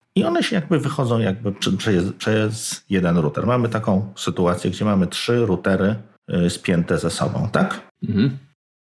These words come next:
Speaker 1: Czyli w tym momencie mamy zupełnie niezależną sieć i Wi-Fi, i lanową. To jest jakby takie rozwiązanie teoretycznie najprostsze, natomiast no, kto o zdrowych zmysłach będzie ciągnął dwie sieci w domu? No bez sensu.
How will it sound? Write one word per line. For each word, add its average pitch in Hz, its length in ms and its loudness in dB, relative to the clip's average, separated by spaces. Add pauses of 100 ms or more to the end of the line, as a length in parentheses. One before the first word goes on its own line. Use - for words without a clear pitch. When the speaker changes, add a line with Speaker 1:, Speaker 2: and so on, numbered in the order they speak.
(200)
Speaker 1:
Czyli 294 160 2
w - 80 -4
tym 160 100 2
momencie 135 260 2
mamy 113 160 4
zupełnie 110 380 2
niezależną 85 480 2
sieć 156 340 0 (680)
i 170 80 2
Wi-Fi, 151 460 2 (640)
i 113 40 0
lanową. 85 460 0 (240)
To - 100 -2
jest 127 120 0
jakby 98 200 0
takie 95 220 -2
rozwiązanie 90 680 2 (500)
teoretycznie 95 520 0
najprostsze, 123 480 0
natomiast 110 460 0
no, 110 180 2 (480)
kto - 180 -2
o 120 60 0
zdrowych 98 340 0
zmysłach 110 340 0
będzie 95 500 2
ciągnął 98 580 0
dwie 85 280 2
sieci 95 360 0
w 90 80 -2
domu? - 340 -4 (480)
No 104 100 2
bez 110 240 0
sensu. - 340 -4